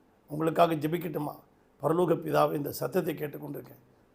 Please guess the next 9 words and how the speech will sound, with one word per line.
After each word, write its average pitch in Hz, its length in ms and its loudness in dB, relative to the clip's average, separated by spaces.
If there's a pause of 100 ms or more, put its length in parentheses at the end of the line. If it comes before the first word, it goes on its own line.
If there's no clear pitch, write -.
ஒவ்வொரு 180 340 6
பிள்ளைகளையும் 147 560 2
ஆசீர்வதியும், 131 680 -6 (360)
ஒவ்வொரு 190 280 2
குடும்பத்தையும் 190 520 2
வேலி 170 200 2
எடுத்து 165 240 -2
பாதுகாத்துக் 131 560 -6
கொள்ளும். - 200 -20